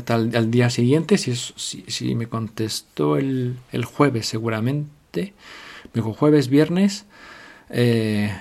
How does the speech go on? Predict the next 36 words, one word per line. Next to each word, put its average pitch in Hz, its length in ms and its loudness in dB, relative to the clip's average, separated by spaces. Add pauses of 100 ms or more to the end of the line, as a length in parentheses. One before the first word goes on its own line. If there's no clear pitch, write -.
tengo 117 240 2
libre". - 420 -4
Y 127 40 -14
dije, 107 200 -6
"Bueno, 107 320 -2 (240)
pues 98 480 -4
el 101 140 -6
día 117 220 0
viernes". - 540 -6 (1900)
Eh, 107 500 0
el 104 100 -4
día 98 140 -4
viernes 123 260 0
le 104 40 0
dije, 98 160 -6
"Pues 95 160 -10
bueno, 127 180 -4
sí, 135 240 -2
a 104 80 -4
las 98 560 -12
diez 135 180 4
de 135 80 4
la 120 80 2
mañana, 92 300 -4
por 104 140 -4
mí 117 80 0
el 113 100 0
viernes, 95 300 -6
para - 160 -10
que 101 100 -8
no 101 100 -6
sea 101 180 -6
así 98 180 -6
del 98 160 -8
miércoles, 123 420 -4
el, 107 160 -8